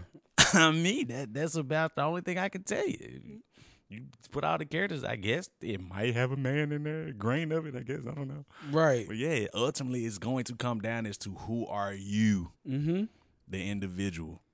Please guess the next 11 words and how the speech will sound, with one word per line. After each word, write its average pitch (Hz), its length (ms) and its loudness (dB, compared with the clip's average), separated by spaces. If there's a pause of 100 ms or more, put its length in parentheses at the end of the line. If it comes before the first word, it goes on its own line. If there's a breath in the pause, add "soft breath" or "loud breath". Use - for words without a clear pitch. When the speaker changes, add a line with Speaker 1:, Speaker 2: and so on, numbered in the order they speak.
(460)
Speaker 1:
And 104 300 2
nobody 110 480 4
can 98 260 -6
tell 107 240 0
you 92 320 -8
how 90 180 -10
to 107 120 -8
be 107 140 -8
you. 147 440 -6 (240)
Speaker 2:
No. 170 380 -8 (220)
Speaker 1:
<laughs> 135 100 8